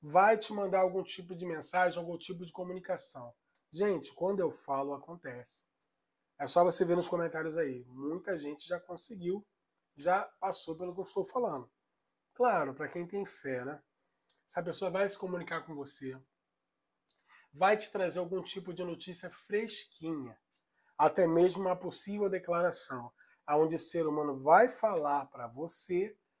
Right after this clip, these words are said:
a sua importância, a sua falta. O oito de paus fala que essa pessoa aqui hoje é uma pessoa que descobriu que mesmo estando longe, distanciado, te ama.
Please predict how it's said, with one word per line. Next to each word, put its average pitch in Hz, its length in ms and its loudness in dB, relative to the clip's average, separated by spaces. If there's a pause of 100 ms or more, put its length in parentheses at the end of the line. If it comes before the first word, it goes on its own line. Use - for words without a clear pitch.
(120)
a 170 140 -4
sua 175 420 0
importância, 170 1000 -2 (300)
a 147 140 -4
sua 160 320 0
falta. - 460 -2 (760)
O 226 140 6
oito 262 260 10
de 208 120 0
paus 175 320 0
fala 170 360 -2
que 170 100 -8
essa 175 220 -4
pessoa 156 460 -8
aqui 147 260 -12
hoje 143 580 -4 (680)
é 156 80 -10
uma 160 160 -2
pessoa 156 680 -4 (380)
que 165 160 -12
descobriu 208 960 -4 (120)
que 214 100 -10
mesmo 233 580 0
estando 175 480 -2
longe, 175 560 -4 (380)
distanciado, 147 1000 -4 (320)
te - 200 -10
ama. 143 280 -8